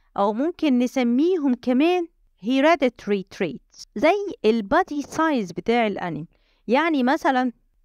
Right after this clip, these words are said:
الليفينج اورجانيزم مش بس الكيتن على فكرة، مش بس القطة الصغنونة دي،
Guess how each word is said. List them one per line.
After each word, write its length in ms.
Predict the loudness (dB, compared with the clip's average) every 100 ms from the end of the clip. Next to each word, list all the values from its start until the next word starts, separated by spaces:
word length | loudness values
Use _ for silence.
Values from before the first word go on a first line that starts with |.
| _ 0
الليفينج 560 | 2 2 2 0 2
اورجانيزم 600 | 2 2 2 0 0 0
مش 120 | -2 -2
بس 300 | -2 -2 -6
الكيتن 440 | -4 -4 -2 -2
على 220 | -2 -2
فكرة، 340 | -2 -4 -6 -20 _
مش 100 | -8 -4
بس 200 | -4 -2
القطة 300 | -2 -2 -4
الصغنونة 580 | -6 -2 -2 0 -2 -2
دي، 200 | -6